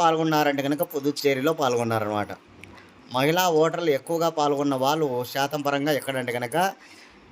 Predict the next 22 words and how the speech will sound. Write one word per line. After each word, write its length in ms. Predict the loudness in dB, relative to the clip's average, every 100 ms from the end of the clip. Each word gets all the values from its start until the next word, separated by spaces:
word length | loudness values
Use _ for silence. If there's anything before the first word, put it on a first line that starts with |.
| -20 -6
పుదుచ్చేరిలోనే 640 | -4 -4 0 2 4 4 2
ఎక్కువ 160 | 2 0
మంది 100 | 0 2
పాల్గొన్నారనే 500 | 0 2 0 0 0 -4
విషయాన్ని 260 | -2 -2 0
మనం 100 | -2
గుర్తుంచుకోవాలి. 800 | -2 -6 -8 -2 2 2 0 0 0 -2 -8 -20 -20 -20 -20 -20 -20 -20 -20 -20 -20 -20 -20 -20 -20 -20 -20 -20 -20 -20 0
క్వశ్చన్ 240 | 0 2 4
నెంబర్ 200 | 4 4
త్రీ 100 | 4 4
ఎయిటీ 180 | 4 2
వన్, 180 | 2 0 -4 -16 -20 -20 -20 -20 -20 -20 -20 -20 -20 -20 -20 -20 -20 -20 -20 -20 -20 -20 -20 -20 -20 -20 -18 -18 -16 -16 -16 -16 -16 -14 2
రెండు 180 | 4 6 6
వేల 120 | 6
ఇరవై 160 | 6 6 6
ఐదు, 120 | 6 4
రెండు 160 | 2
వేల 120 | 4 4
ఇరవై, 160 | 4 4 2
ఇరవై 160 | 4 4 4
ఆరు 140 | 0 -4 _ -20 -20 -20 -20 -20 -20 -20 -20 -20 -20 -20 -20 -20 -20 -8 4
కేంద్ర 340 | 4 6 4